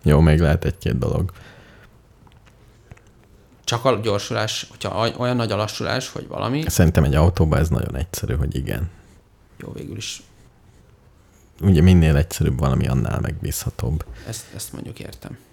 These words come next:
Speaker 1: Mondhatod azt, hogy plusz a fék lenyomva, plusz, nem, az se. Nem, lassulás. Bizonyos lassulásnál. Akkor így kezd így már csapódni a fejed előre. Akkor fújja fel.
Speaker 2: Kemény.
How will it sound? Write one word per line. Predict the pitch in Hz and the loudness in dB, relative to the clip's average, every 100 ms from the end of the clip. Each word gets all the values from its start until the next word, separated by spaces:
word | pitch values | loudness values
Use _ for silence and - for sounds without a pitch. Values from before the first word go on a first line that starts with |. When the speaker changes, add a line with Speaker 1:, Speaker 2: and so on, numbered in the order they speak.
| _ _ _ - - | _ _ _ -20 -12
Speaker 1:
Mondhatod | - 67 - - - | -2 -2 0 -2 -2
azt, | - - | -2 -2
hogy | 85 78 | 0 0
plusz | - 82 - | 0 -2 -2
a | - | -4
fék | - 64 - | -2 -2 -2
lenyomva, | - 57 52 65 64 69 - | -2 -2 -2 -2 0 -2 -2
plusz, | - - - - - | -4 -4 -4 -8 -2
nem, | 78 - | -2 0
az | 71 - | -2 -2
se. | - - 85 - | -2 -4 -4 -6
Nem, | - - 101 | -4 2 4
lassulás. | 90 - - - - - - | 2 0 0 0 0 -4 0
Bizonyos | 139 113 87 - - | 4 4 4 0 -2
lassulásnál. | - - - 95 85 - - - - - _ - | -2 -4 -4 -4 -4 -4 -4 -4 -6 -14 _ -2
Akkor | 95 | 0
így | 87 | 2
kezd | - 87 92 | 2 2 4
így | 87 | 2
már | 78 78 | 4 0
csapódni | - 82 - 73 58 - | 2 2 4 4 4 2
a | 52 | 0
fejed | - - 57 | -2 -6 -4
előre. | 62 - - 90 87 - _ _ _ _ | -6 -6 -6 -8 -10 -14 _ _ _ _
Akkor | 73 76 - - | -2 -2 -2 -4
fújja | 87 - 76 69 | -4 -8 -8 -8
fel. | - - - - _ - - - - - - - - - - _ | -10 -16 -16 -20 _ -20 -20 -20 -20 -20 -20 -20 -20 -20 -20 _
Speaker 2:
Kemény. | - - - | -20 -18 -16